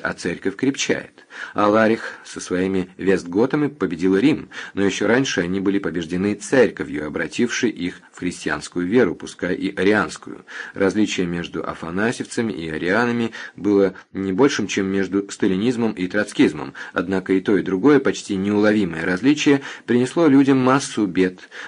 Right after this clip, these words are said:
натравив их друг на друга. Ведь чем тоньше и неуловимее различия между учениями, тем безжалостнее адепты того и другого учения друг к другу.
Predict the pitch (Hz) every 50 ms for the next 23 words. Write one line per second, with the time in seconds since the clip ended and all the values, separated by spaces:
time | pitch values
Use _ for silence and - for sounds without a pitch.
0 | - - 107 113 113 110 113 110 113 117 117 117 110 - - - - - 98 101
1 | 95 - - - - 85 101 98 - - 95 95 98 98 95 92 80 73 65 67
2 | - _ _ _ - 82 - - _ - - - 117 104 98 92 - - 139 131
3 | 107 92 - - - 78 - - 82 78 - _ 92 98 104 107 104 101 101 101
4 | 101 98 107 107 95 82 78 71 - - - 95 92 90 101 107 92 - - 76
5 | 76 78 82 87 87 90 98 107 107 - - 202 175 101 80 65 65 - - -
6 | - - - _ - 160 156 139 117 107 135 131 117 95 90 92 95 98 107 113
7 | 113 - 143 143 147 - - - 92 85 80 87 110 117 - - 131 135 98 87
8 | 90 95 92 85 90 92 90 92 87 82 80 80 78 - - 92 95 104 117 117
9 | 107 127 143 147 160 139 151 - 107 - -